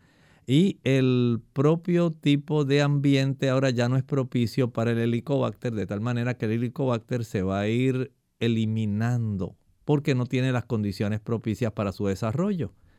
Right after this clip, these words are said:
Ahora va a tomar agua de papa. Va a proceder a licuar en su licuadora dos tazas de agua con una papa cruda. Proceda a licuar, a colar y va a obtener dos tazas de agua de papa.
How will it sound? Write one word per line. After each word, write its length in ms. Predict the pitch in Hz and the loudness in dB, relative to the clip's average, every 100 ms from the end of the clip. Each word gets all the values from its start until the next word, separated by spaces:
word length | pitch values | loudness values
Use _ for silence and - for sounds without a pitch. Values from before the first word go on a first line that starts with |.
| _ _ _ - | _ _ _ -6
Ahora 240 | 95 123 | -2 2
va 80 | 123 | 2
a 60 | 127 | 2
tomar 240 | 123 117 | 0 0
agua 240 | 104 98 113 | 0 0 -2
de 100 | 110 | -2
papa. 500 | 143 143 98 - _ _ _ _ _ - | -4 -6 -10 -16 _ _ _ _ _ -8
Va 160 | 92 104 | -2 -2
a 60 | |
proceder 720 | 110 120 - 143 131 117 123 - | 2 0 2 0 2 2 0 -4
a 100 | 113 | -2
licuar 540 | 127 127 117 110 - _ _ _ _ _ - | -2 -2 0 0 -2 _ _ _ _ _ -2
en 200 | 135 160 | 2 2
su 320 | 170 156 147 | 2 0 2
licuadora 500 | 147 143 151 139 131 | 0 0 2 2 4
dos 200 | 123 120 | 2 0
tazas 340 | 120 110 123 113 | -2 0 0 0
de 180 | 127 | 2
agua 380 | 117 107 113 127 | 2 2 0 -4
con 200 | - 95 | -2 -2
una 360 | 98 113 120 113 - | 0 0 -2 -4 -4
papa 480 | 110 107 - 120 - _ | -2 -2 -2 -6 -6 _
cruda. 640 | - 113 117 98 85 - _ _ _ _ _ - | -2 0 2 0 -4 -10 _ _ _ _ _ -10
Proceda 480 | 87 87 117 120 131 | -6 -4 0 2 4
a 40 | |
licuar, 500 | 139 139 127 127 - - | 2 0 0 0 -2 -4
a 160 | 123 139 | -4 0
colar 420 | 151 123 127 - _ _ _ | 0 0 -2 -6 _ _ _
y 280 | 147 190 202 | 0 2 2
va 140 | 127 | 2
a 40 | 143 | 0
obtener 500 | 156 156 147 151 - | 2 0 0 -2 -4
dos 360 | 101 92 123 127 - | -6 0 0 -2 -4
tazas 400 | 113 110 127 101 | -2 0 -2 -2
de 140 | 95 | -2
agua 240 | 92 101 | 0 -2
de 120 | 107 110 | -2 -4
papa. 480 | 156 156 123 92 | -4 -6 -8 -16